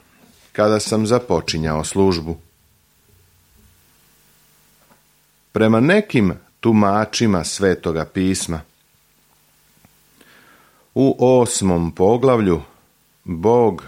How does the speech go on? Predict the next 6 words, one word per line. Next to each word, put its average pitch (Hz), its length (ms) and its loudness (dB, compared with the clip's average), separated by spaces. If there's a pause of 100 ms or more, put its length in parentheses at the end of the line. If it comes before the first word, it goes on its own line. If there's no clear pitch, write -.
(120)
mnogo 104 760 0
snažnije 101 1040 -2 (600)
primenjuje 98 960 2 (140)
deset 95 800 -2
zapovesti 78 1000 -6 (1300)
na 90 240 -2